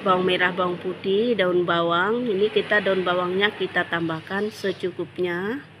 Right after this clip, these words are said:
Kita tambahkan tiga sendok makan tepung terigu.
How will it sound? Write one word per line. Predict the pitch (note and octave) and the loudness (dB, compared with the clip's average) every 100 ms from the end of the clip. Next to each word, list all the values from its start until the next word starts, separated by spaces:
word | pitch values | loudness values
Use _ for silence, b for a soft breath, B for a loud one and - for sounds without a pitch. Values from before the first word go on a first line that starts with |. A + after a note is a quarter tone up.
| - - - - - - B B B B B - | -20 -20 -20 -20 -20 -20 B B B B B -6
Kita | - G#3+ G3 | -2 0 0
tambahkan | G3 F#3 F#3 G#3+ G#3+ G#3+ | -2 -4 -2 0 0 0
tiga | F#3+ F#3 | 0 0
sendok | F3+ F#3 F3 F3 | 0 -2 -2 -2
makan | F3 E3+ - G#3 A3 A3 | -4 -4 0 0 2 -2
tepung | G3+ F#3+ - G3 F#3+ | -4 -4 -2 0 0
terigu. | F3+ F#3 F3 F3 F3 F#3 G3+ G3+ C4+ | 0 -2 0 -2 -4 -6 -4 -2 -2